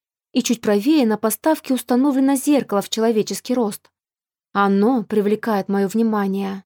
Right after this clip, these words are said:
Это, конечно, не то магическое зеркало, в котором пленницей обитает мать Джареда, а совсем другое. От него не исходит никакой опасной энергии,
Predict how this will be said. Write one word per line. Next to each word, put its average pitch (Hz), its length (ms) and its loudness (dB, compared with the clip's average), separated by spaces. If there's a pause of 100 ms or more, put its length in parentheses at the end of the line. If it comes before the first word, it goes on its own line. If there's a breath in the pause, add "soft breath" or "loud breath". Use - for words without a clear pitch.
(440)
Это, 262 260 0
конечно, 233 480 2
не 226 160 4
то 320 180 -2
магическое 226 600 -2
зеркало, 226 420 0
в - 80 -16
котором 220 460 0 (260 soft breath)
пленницей 226 480 2
обитает 226 460 0
мать 233 260 0
Джареда, 196 580 -2 (500)
а 233 80 0
совсем 226 580 -2
другое. 196 600 0 (280)
От 190 180 0
него 277 300 4
не 269 160 4
исходит 262 440 0
никакой 226 500 0
опасной 214 460 -2
энергии, 214 600 -2